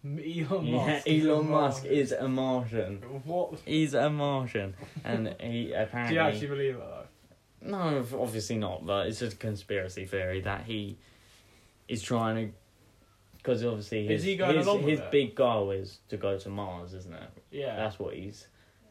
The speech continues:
Speaker 1: Maybe
Speaker 2: that's
Speaker 1: he's trying
Speaker 2: what
Speaker 1: to get
Speaker 2: he
Speaker 1: back home
Speaker 2: Yeah.
Speaker 1: from his
Speaker 2: Who
Speaker 1: past
Speaker 2: knows?
Speaker 1: life. That, that leads on to another topic.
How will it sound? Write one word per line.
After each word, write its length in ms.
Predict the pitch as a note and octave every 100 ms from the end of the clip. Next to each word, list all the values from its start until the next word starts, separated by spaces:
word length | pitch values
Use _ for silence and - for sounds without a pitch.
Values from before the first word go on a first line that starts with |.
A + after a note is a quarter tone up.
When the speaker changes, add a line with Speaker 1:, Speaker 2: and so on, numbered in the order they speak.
| - _
Speaker 1:
Maybe 120 | - G#2
Speaker 2:
that's 120 | G2+
Speaker 1:
he's 40 |
trying 100 | D3+ C3
Speaker 2:
what 40 |
Speaker 1:
to 60 | G2+
get 100 | A#2
Speaker 2:
he 60 |
Speaker 1:
back 220 | A#2+ - -
home 340 | - A2+ B2 A2 A2
Speaker 2:
Yeah. 220 | B2 A#2+ G#2+ -
Speaker 1:
from 120 | B2
his 100 | A#2
Speaker 2:
Who 60 |
Speaker 1:
past 360 | - B2+ B2 B2
Speaker 2:
knows? 540 | B2 C3+ A#2+ G2+ - -
Speaker 1:
life. 220 | C3 G#3
That, 40 | D#3+
that 180 | F3 F3+
leads 200 | F#3 E3+
on 120 | E3+
to 140 | E3 D#3+
another 220 | E3+ D#3
topic. 340 | - B2+ -